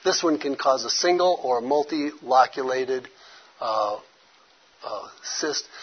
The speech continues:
These are both larval stages of tapeworms. So this is what it looks like on a little sac, and then these are the little s-, scolices of the next,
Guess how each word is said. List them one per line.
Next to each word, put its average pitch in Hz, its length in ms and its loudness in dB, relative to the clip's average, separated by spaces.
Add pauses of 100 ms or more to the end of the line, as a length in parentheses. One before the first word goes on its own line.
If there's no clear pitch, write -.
(260)
These 220 240 2
are 240 120 10
both 170 400 4
larval 175 680 8
stages 156 680 -2
of 131 180 -4
tapeworms. - 840 -12 (440)
So 123 380 -4 (840)
this 113 220 -8
is 135 100 -10
what 131 180 -2
it 139 60 -12
looks 151 280 -4
like 143 340 6 (140)
on 110 100 -12
a 110 40 -16
little 131 220 -6
sac, 151 560 6 (320)
and 123 120 -12
then 123 160 -8
these 143 220 -4
are 135 80 -2
the 123 120 -8
little 127 240 -4
s-, - 420 -6
scolices 131 840 -2
of 110 120 -12
the 107 100 -12
next, 131 540 -4